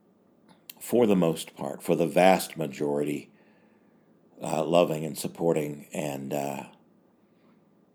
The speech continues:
and man, I could not have, I could not have done it without her there.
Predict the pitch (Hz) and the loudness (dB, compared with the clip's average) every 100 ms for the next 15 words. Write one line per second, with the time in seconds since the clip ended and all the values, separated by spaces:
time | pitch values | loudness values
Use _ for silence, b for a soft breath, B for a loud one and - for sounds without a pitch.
0 | _ _ _ _ _ _ - 90 90 92 | _ _ _ _ _ _ -6 0 4 4
1 | 82 - 95 87 82 82 76 - 85 - | 4 2 2 2 2 0 -2 -4 -6 -2
2 | 92 87 82 82 69 82 82 - - _ | 0 0 0 0 -2 -2 -2 -4 -12 _
3 | 85 76 76 73 78 80 82 78 78 | -8 -4 -4 -2 -2 0 0 -2 -6